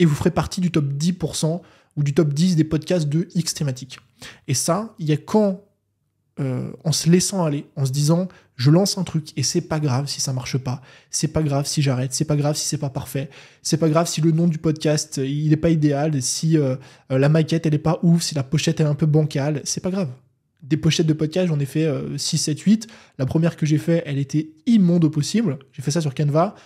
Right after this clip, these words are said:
Euh, j'ai pris un truc qui existait déjà, une photo qui était déjà là. J'ai mis ma tête dessus. J'ai appelé ça l'école des créateurs. J'ai même fait une faute d'orthographe sur, euh, <laughs> la maquette.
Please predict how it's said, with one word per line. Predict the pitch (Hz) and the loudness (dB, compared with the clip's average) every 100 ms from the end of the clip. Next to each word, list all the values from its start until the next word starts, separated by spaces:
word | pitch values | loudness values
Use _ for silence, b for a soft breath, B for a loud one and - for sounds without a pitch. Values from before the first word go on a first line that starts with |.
| b b | b b
Euh, | 123 131 | -6 -2
j'ai | 131 | 0
pris | 143 185 | 0 -2
un | 160 | -2
truc | 147 170 | -2 -4
qui | 156 | -2
existait | 147 - | -4 -2
déjà, | 139 143 170 | 0 0 0
une | 147 | 0
photo | 147 156 | -2 -2
qui | 147 | -2
était | 147 | -4
déjà | 143 139 | -2 0
là. | 135 156 208 B B | 0 0 -2 B B
J'ai | 143 | 0
mis | 156 | 2
ma | 185 | 2
tête | 151 165 151 | 2 0 2
dessus. | 156 - 202 220 B B B - | 0 4 4 4 B B B -2
J'ai | 151 | 0
appelé | 156 151 | 2 2
ça | 185 | 2
l'école | 156 180 | 2 2
des | 156 | 0
créateurs. | - 143 131 196 180 | 0 -2 2 2 2
J'ai | 139 | 2
même | 156 156 | 0 2
fait | 175 | 2
une | 147 | 2
faute | 220 175 | 0 0
d'orthographe | 175 175 160 156 | 0 0 -2 -2
sur, | - 151 135 | -2 -4 -4
euh, | 131 160 139 | -4 -4 -2
<laughs> | |
la | 139 143 | -2 -2
maquette. | 135 147 202 | -2 2 0